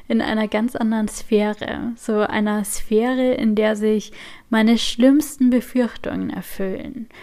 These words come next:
In der ich für Probleme, die noch gar nicht real aufgetreten sind, schon nach Lösungen suche und völlig abschweife.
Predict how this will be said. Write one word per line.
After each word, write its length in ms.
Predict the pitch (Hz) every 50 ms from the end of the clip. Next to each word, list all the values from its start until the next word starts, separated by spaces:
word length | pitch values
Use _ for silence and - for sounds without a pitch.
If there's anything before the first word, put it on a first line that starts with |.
| - - - - - - _
In 180 | - 233 220 214
der 220 | 226 233 233 240
ich 100 | 220 -
für 160 | - - 254
Probleme, 760 | 247 - - 233 214 202 - 226 220 240 269 302 311 302 254 220
die 120 | 226 226
noch 160 | 220 208 -
gar 160 | - 240 233
nicht 240 | 247 254 240 - -
real 480 | 226 196 196 202 208 226 247 262 262 247 -
aufgetreten 840 | 220 233 277 294 - - - 254 - 220 - 208 190 185 - 196 196
sind, 280 | - 214 208 233 247
schon 160 | - - 233 214
nach 160 | 214 202 -
Lösungen 580 | 220 220 247 277 285 277 269 240 226 214 202
suche 420 | - - 214 214 - - - 233 -
und 160 | - 214 -
völlig 480 | - - - 277 269 254 269 254 285 311
abschweife. 840 | 311 - - - - - - - - - - 220 - - - -